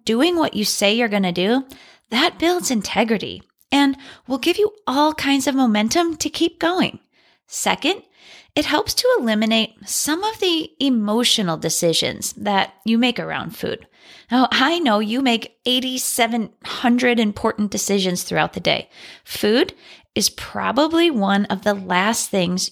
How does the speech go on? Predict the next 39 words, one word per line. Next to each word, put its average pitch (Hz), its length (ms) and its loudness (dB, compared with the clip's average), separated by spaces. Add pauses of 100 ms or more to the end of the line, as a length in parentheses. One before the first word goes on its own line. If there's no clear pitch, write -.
you 208 180 2
want 214 280 2
to - 60 -8
be 214 120 2
making 196 340 -2
decisions 220 560 2
on 165 240 -4
throughout 170 340 -4
your 175 120 -8
day. 196 240 0 (560)
By 202 80 0
having 262 340 2
a 196 60 0
set - 500 0
plan 339 320 2
for 202 120 -2
the 185 100 2
day, 175 400 0 (240)
you 285 320 2
eliminate 294 640 2
those 160 180 0
decisions 180 720 -2
that 220 180 -2
you 240 80 0
need 254 280 2
to 262 120 0
make 185 260 0
around 175 280 -4
food. 170 360 -2 (640)
Also, 214 420 0 (140)
if - 140 -4
you've - 100 -2
had 262 220 2
a 339 80 4
long 202 240 2
day 196 300 4
and 226 100 2
you're 180 80 -4
tired, 226 440 -2